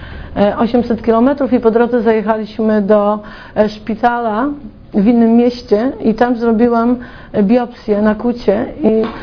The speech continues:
po piętnastu minutach otrzymałam wynik, że to jest rak złośliwy. Więc,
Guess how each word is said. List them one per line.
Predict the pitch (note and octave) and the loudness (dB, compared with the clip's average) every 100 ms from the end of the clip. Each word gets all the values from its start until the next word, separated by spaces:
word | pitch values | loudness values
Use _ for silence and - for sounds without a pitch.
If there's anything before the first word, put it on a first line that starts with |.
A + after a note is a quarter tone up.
| - - - - | -16 -18 -20 -2
po | A#3+ | 0
piętnastu | A#3+ A#3 B3 B3 B3 | 0 0 0 0 0
minutach | A#3 A#3+ B3 A#3 A3+ - - - | 2 2 2 -2 -2 -14 -20 -6
otrzymałam | A3 G#3 B3 A#3 A#3 A3+ | -6 -2 2 2 2 2
wynik, | A3 A#3+ A3+ A#3 | 2 2 2 2
że | G#3+ | 0
to | A3 A3+ | 2 2
jest | A3+ | 2
rak | C4+ A#3+ A3 | 0 0 -2
złośliwy. | - G3+ - F#3+ F#3+ - - - - - - - - - - - - - - - - - - - | -6 -10 -6 -6 -4 -8 -10 -20 -20 -20 -20 -20 -20 -20 -20 -20 -20 -18 -18 -18 -18 -18 -18 0
Więc, | A3+ A3+ | 0 2